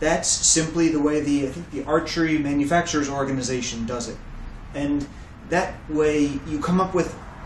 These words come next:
to me, a sort of <sighs> hard to deal with number because it doesn't really reference anything static. If you have a bow with a narrow handle, you might find that, uh, it's not appropriate.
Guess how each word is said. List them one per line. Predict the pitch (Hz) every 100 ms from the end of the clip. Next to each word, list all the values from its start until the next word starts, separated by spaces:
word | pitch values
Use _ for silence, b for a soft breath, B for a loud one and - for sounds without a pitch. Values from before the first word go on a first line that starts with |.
| - - -
to |
me, | 175 175 -
a | 147 135
sort | - 202 190
of | - - - - - - - - - -
<sighs> |
hard | - - - - - - - - - - - - 208 185
to | 156
deal | 147 175
with | 160 139
number | 151 160 135 110 -
because | 127 147
it | -
doesn't | 165 160
really | 156 156 135
reference | 151 147 147 143
anything | 165 156 147 135 - B B
static. | - - 180 170 117 113 - B B B B
If | 156
you | 156
have | 151
a | 147
bow | 139 135 147
with | 147 143
a | 139 127 120 - - - - - - -
narrow | 147 156 165 175 160
handle, | 135 147 151 156 156 156 156 131
you | 147
might | 143 143 - - - - - - - - - - -
find | - 175 151 156 156
that, | 143 147 147
uh, | 165
it's | 160 156 156 -
not | 160 156 156
appropriate. | 147 220 - 139 110 98